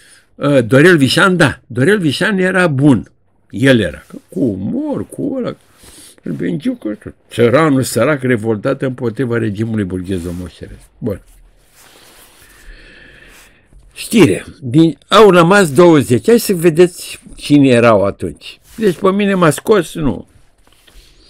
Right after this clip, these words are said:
Petre Mihai Băcanu. România Liberă. Dumitru Tinu, Adevărul.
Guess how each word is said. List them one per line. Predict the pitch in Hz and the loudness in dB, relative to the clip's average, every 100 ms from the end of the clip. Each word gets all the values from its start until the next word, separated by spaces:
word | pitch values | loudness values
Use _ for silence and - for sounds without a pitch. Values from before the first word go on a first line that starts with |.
| _ - - _ _ _ _ | _ -20 -20 _ _ _ _
Petre | 185 202 196 | 2 4 4
Mihai | 185 180 180 | 4 4 4
Băcanu. | 165 156 82 - - _ _ _ _ _ _ _ - - _ _ _ _ _ _ _ | 4 2 -2 -6 -18 _ _ _ _ _ _ _ -20 -20 _ _ _ _ _ _ _
România | 104 113 120 117 | -4 2 4 6
Liberă. | 113 98 82 | 4 0 -4
Dumitru | 98 110 156 180 180 | -2 0 2 0 -4
Tinu, | 156 - 101 82 | -4 -2 -2 -4
Adevărul. | 98 104 113 104 95 - | -8 -2 -2 0 -4 -8